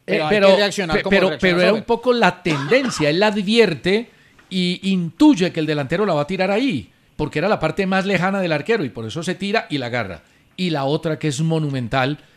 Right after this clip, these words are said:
Speaker 2: dijo Sommer al final
Speaker 1: La
Speaker 2: del
Speaker 1: tajada a
Speaker 2: partido,
Speaker 1: Yamal.
Speaker 2: la tajada a
Speaker 1: Ah,
Speaker 2: Yamal
Speaker 1: es
Speaker 2: al
Speaker 1: una
Speaker 2: minuto
Speaker 1: cosa de locos.
Speaker 2: ciento catorce. Es una tajada.
Speaker 1: De locos.
Speaker 2: La toca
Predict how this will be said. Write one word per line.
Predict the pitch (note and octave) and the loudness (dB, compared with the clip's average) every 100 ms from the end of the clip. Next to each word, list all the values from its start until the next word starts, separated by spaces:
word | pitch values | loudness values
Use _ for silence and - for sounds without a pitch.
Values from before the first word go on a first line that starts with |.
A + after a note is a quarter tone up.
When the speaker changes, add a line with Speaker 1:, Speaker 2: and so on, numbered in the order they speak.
| _ | _
Speaker 2:
dijo | C#3 D#3 F3 | -6 -4 -2
Sommer | - F#3 F3 | 0 0 0
al | E3 C3 | -2 -2
final | C3 C3 C#3 | -4 -4 -2
Speaker 1:
La | |
Speaker 2:
del | E3 | -2
Speaker 1:
tajada | E3 F#3 | 0 2
a | - | 2
Speaker 2:
partido, | G#3+ | 4
Speaker 1:
Yamal. | D3+ D3+ A#2+ - _ | 4 2 0 -8 _
Speaker 2:
la | - D3 | -4 -2
tajada | C#3 C3 D3 | -2 0 0
a | |
Speaker 1:
Ah, | E3+ | 0
Speaker 2:
Yamal | D#3+ D3+ E3 | -2 -2 -2
Speaker 1:
es | |
Speaker 2:
al | F#3 | -2
Speaker 1:
una | E3 | -4
Speaker 2:
minuto | D3+ D3 F#3 | -6 -4 0
Speaker 1:
cosa | F#3 | 0
de | G3+ | -2
locos. | - F2+ | -10 -12
Speaker 2:
ciento | - F#3+ G3 F#3 G3+ | -4 0 0 0 -2
catorce. | - C3+ - G3 D3+ C3 | -2 -4 0 0 -2 -6
Es | A#2 | -8
una | D#3 F3+ | -6 -6
tajada. | - C3 C3+ D3+ E3 F#3+ | -4 -6 0 2 2 0
Speaker 1:
De | F#3 G3+ | -2 0
locos. | G3+ G3 C3+ | -2 -4 -2
Speaker 2:
La | F#3 F3 F3 | 0 0 2
toca | G#3+ G#3+ A#3 A#3 | 0 0 -2 -4